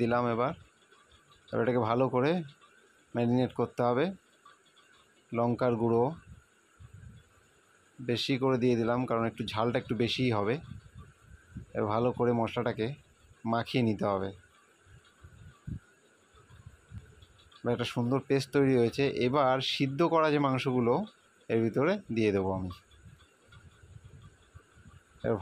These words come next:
ভালো করে এটাকে নেড়ে একদম মিশিয়ে নেব। একটু বেশি ফ্লেম দিলে কিন্তু মশলাগুলো পুড়ে যাবে, সুতরাং অল্প ফ্লেমে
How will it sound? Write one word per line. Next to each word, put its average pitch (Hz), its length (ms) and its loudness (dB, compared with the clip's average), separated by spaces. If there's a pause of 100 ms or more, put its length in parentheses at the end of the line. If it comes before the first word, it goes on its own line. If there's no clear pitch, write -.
ভালো 120 180 2 (140)
করে 117 240 2
এটাকে 113 280 -2 (800)
নেড়ে 120 300 2 (920)
একদম 113 300 -2
মিশিয়ে 110 360 0
নেব। 98 140 -2 (520)
একটু - 140 -4 (1120)
বেশি 127 320 2
ফ্লেম 156 200 2 (100)
দিলে 147 240 4
কিন্তু 139 280 0 (340)
মশলাগুলো 135 460 2
পুড়ে 147 180 4 (100)
যাবে, 113 180 2 (100)
সুতরাং 127 300 0 (340)
অল্প 131 220 -2 (160)
ফ্লেমে 123 340 0